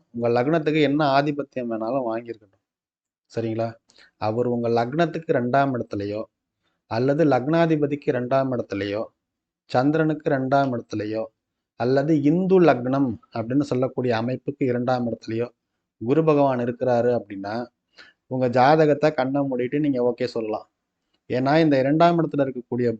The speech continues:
குரு பகவான் ஆப்போனண்டா இருக்கக்கூடிய அந்த ஜாதகத்தில் இருக்கக்கூடிய தோஷங்களை நிவர்த்தி செய்வார்.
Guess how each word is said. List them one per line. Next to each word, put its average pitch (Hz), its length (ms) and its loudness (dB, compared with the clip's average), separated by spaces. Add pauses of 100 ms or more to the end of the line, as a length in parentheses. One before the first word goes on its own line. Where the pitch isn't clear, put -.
(120)
குரு 139 220 4
பகவான் 127 480 2 (840)
ஆப்போனண்டா 156 540 2
இருக்கக்கூடிய 120 500 -4 (640)
அந்த 127 220 0 (140)
ஜாதகத்தில் 147 580 2
இருக்கக்கூடிய 120 340 -2 (120)
தோஷங்களை 139 480 0 (140)
நிவர்த்தி 135 340 -6
செய்வார். 113 300 -4